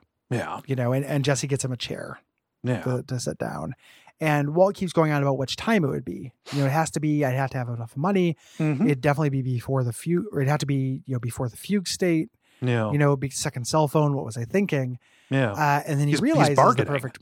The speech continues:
Speaker 1: Yeah.
Speaker 2: He's bargaining. Yeah. Like, he realizes, you know, and, and kind of just theory crafting, when was the actual moment?
Speaker 1: Mm-hmm.
Speaker 2: You know, and he realizes it. "Oh, it's the night that Jane died."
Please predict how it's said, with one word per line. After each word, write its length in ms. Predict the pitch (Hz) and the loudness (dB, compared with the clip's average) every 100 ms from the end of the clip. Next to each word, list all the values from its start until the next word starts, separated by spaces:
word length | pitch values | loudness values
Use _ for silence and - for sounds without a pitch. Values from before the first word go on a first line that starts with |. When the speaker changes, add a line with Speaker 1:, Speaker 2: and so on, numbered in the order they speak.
| 143 | -10
Speaker 1:
Yeah. 300 | 135 123 78 | -4 -4 -6
Speaker 2:
He's 140 | - 156 | -4 0
bargaining. 460 | 143 170 147 131 | 6 6 4 -4
Yeah. 220 | 143 127 113 | -4 -4 -2
Like, 180 | 143 143 | -4 -2
he 80 | 147 | 2
realizes, 480 | 190 214 160 147 - | 6 6 6 0 0
you 100 | 165 | 2
know, 100 | 165 | 4
and, 180 | 175 | 2
and 160 | 202 196 | 0 0
kind 120 | 254 | 2
of 60 | 285 | 2
just 160 | 156 - | 0 2
theory 200 | 202 147 | 4 4
crafting, 420 | 147 127 139 127 | 0 -4 -4 -6
when 360 | 127 143 156 156 | -4 2 4 4
was 160 | 147 | 2
the 100 | 127 | 2
actual 260 | 135 123 127 | -4 -4 -10
moment? 400 | 120 127 - - _ - | -8 -10 -12 -20 _ -4
Speaker 1:
Mm-hmm. 340 | 143 139 277 302 _ _ | 0 2 0 -2 _ _
Speaker 2:
You 120 | 143 | -2
know, 140 | 143 147 | 0 2
and 80 | 156 | 2
he 140 | 160 | 2
realizes 440 | 175 311 156 127 127 | 2 2 2 0 -8
it. 100 | - | 0
"Oh, 140 | 175 | 4
it's 120 | 156 - | 4 2
the 80 | |
night 180 | 143 131 | -4 -4
that 80 | 127 | -6
Jane 240 | 127 202 170 | 0 0 0
died." 420 | - - - | -6 -10 -16